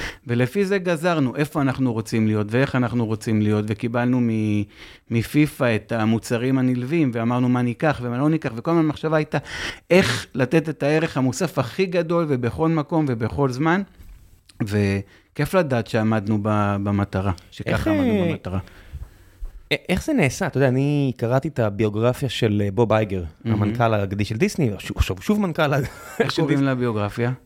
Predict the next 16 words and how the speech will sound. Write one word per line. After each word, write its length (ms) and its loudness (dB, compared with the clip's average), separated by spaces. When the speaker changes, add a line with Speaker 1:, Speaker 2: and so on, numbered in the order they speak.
Speaker 2:
Whatever, 340 2
תחפש 340 -4
הביוגרפיה 300 0
Speaker 1:
אוקיי. 0 -
Speaker 2:
של, 140 0
אה, 100 -4
זה 100 -2
אוטוביוגרפיה, 760 0
אז 120 0
אין, 160 2
אה, 60 2
אין 80 0
Speaker 1:
אוקיי. 120 0
Speaker 2:
מה 120 2
להתבלבל. 640 0
אה, 60 -4